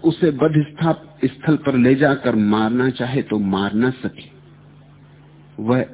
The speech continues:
ऐसा ज्योतिर्मय हो उठा था इसलिए, इसलिए नहीं कि उन्होंने तलवारें चलाई और तलवारें काम नहीं की।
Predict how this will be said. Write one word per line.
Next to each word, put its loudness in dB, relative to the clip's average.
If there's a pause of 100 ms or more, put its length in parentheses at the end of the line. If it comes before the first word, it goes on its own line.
(120)
ऐसा -4
ज्योतिर्मय 0
हो 0
उठा -4
था -10
इसलिए, -8 (680)
इसलिए 2
नहीं 8
कि 6
उन्होंने 8
तलवारें 4
चलाई 6 (340)
और -4
तलवारें -2
काम -2
नहीं -2
की। -12